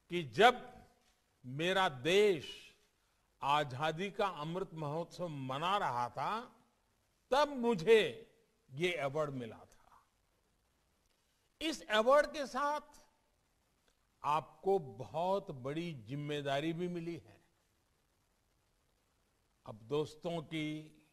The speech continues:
परिवार की, समाज की, हर किसी की आपसे अपेक्षाएं भी बढ़ गई हैं।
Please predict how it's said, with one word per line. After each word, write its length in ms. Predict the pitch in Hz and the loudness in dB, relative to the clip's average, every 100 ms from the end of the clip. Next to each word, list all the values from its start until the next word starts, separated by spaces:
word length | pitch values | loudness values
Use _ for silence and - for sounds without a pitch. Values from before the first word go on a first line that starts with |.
| _ _ _ _ _ _ _ _ | _ _ _ _ _ _ _ _
परिवार 540 | 143 143 143 143 143 135 | -6 -4 -2 -2 -2 -4
की, 640 | - 135 127 127 123 139 _ _ _ _ _ _ _ _ | -8 -12 -12 -12 -16 -20 _ _ _ _ _ _ _ _
समाज 680 | - 135 135 139 143 143 - | -16 -10 -6 -4 -4 -6 -10
की, 640 | - 135 135 127 131 - _ _ _ _ _ _ _ | -14 -12 -12 -14 -18 -20 _ _ _ _ _ _ _
हर 420 | - - 254 302 | -20 0 8 8
किसी 460 | 302 302 247 233 285 | 8 0 -6 -4 -6
की 380 | 247 254 117 - _ _ _ _ _ _ _ _ _ _ _ _ _ _ _ _ _ - | -6 -10 -10 -16 _ _ _ _ _ _ _ _ _ _ _ _ _ _ _ _ _ -8
आपसे 720 | 135 143 - - 175 196 214 | -2 -2 -2 -10 -4 -4 -4
अपेक्षाएं 640 | 131 - 151 - - 180 196 | -12 -6 -6 -6 -6 -2 -2
भी 140 | 214 | -2
बढ़ 200 | 226 196 | -4 -4
गई 280 | 160 127 101 | -6 -8 -12
हैं। 360 | 85 - - | -20 -20 -20